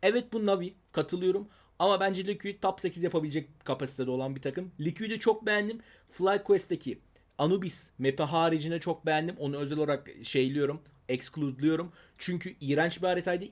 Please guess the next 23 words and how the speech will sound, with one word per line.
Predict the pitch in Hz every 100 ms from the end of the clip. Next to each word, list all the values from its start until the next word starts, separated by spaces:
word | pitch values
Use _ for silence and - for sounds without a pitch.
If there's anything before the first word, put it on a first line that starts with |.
| -
İğrenç | 139 147 170 175
oynadığı | 165 156 160
Team | 165 156
Liquid, | 147 170 180 139
acayip | 135 160 165
pasif | 143 135 180
oynadıkları | 175 160 143 147
haritaydı. | 135 131 127 127 135 226 - - - _
Ki, | 202 196 - _ _ -
e, | 135
yanlış | 147 156 175
hatırlamıyorsam | 147 185 185 170 196 185
bir | 175
tane | 175 180
Inferno | 160 131 165 170
maçları | 165 156 175 175
vardı. | 160 165
Inferno | 208 170 160 165
maçlarından | 156 - 160 156 175
da | 180
çok | 180 -
çok | 180 147
bayılmamıştım. | 156 143 123 120 - 185